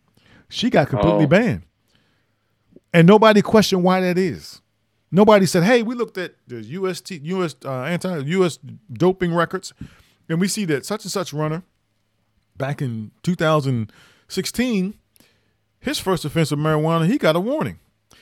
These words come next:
Speaker 1: His second offense, that's when y'all banned him for two years." Sha'Carri Richardson
Speaker 2: Mm.
Speaker 1: gets one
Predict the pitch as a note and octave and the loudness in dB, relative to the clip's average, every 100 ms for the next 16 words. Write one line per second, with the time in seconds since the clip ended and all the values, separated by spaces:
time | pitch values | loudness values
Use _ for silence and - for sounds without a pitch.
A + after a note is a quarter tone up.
0 | - - D#3+ B3+ C#4 D#3 E3+ E3 E3 B3+ | -12 -6 -2 0 4 2 4 2 2 2
1 | F#3 D#3+ D#3 C#3 G#2+ A3+ G3+ D#3 C#3 C#3 | 0 2 2 2 2 2 2 -2 -2 -2
2 | A3 A3 D#4 F#3+ F2+ - _ _ _ _ | 0 0 0 -2 -4 -12 _ _ _ _
3 | _ - E3 - B3+ A3 D4 A3 A3 A3 | _ -10 -8 -4 -4 -2 -4 0 2 2
4 | G3 F#3 A2+ G3 C4 C4+ C4+ | 0 -2 -4 0 0 -2 -4